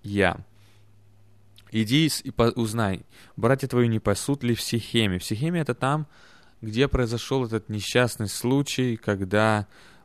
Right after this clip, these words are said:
произошел он с, с сестрой, можно сказать, Иосифа, с Диной. И вот отец поинтересовался: "Братья твои не пасут ли в Сихеме?" То есть это в том месте, где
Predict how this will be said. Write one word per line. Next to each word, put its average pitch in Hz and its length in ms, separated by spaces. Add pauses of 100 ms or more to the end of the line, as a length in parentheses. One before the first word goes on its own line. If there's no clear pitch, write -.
произошел 104 460
он 113 140
с, - 180 (120)
с - 100
сестрой, 113 520
можно 98 220
сказать, 95 360
Иосифа, 113 760
с 98 160
Диной. 120 500 (440)
И - 60
вот 156 160
отец 156 340
поинтересовался: 127 720
"Братья 135 300
твои 120 160
не 113 100
пасут 143 380
ли 120 100
в - 80
Сихеме?" 95 680 (640)
То 110 80
есть 104 100
это 110 180
в - 160
том 131 160
месте, 135 440
где 107 500